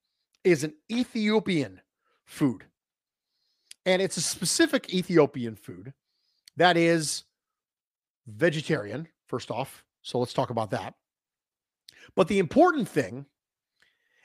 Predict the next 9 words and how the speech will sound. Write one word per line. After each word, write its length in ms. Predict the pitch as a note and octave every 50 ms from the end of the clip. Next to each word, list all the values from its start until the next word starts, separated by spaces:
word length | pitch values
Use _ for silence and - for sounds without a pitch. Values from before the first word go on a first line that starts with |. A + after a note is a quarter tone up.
| _ -
is 160 | - G3 E3
that 180 | D#3 G#3 G3+ F#3+
it's, 340 | F#3 F3+ - - - - - _ _ _ _ _ _ _ _ _ _ _ _ _ _ _ _ _ _ _ _ _ _ _ _ _
the 140 | - B2+ E3+
name 440 | F3+ F3+ F#3 A#3+ D4+ D#4+ D#4+ D#4 D4+
literally 680 | - - C#3+ C#3 F#3 B3+ C4+ C#4+ C#4+ C#4+ C4+ C4 A#3+ A3+
means 600 | G#3 F#3 F3 F#3 G3+ A3 B3+ C4+ - - - - _ _ _ _ _ _ _ _ - _ -
a 100 | D#3+ D3+
bit 600 | A#2+ G2+ F#2+ _ - F#3+ B3+ C#4 - - - -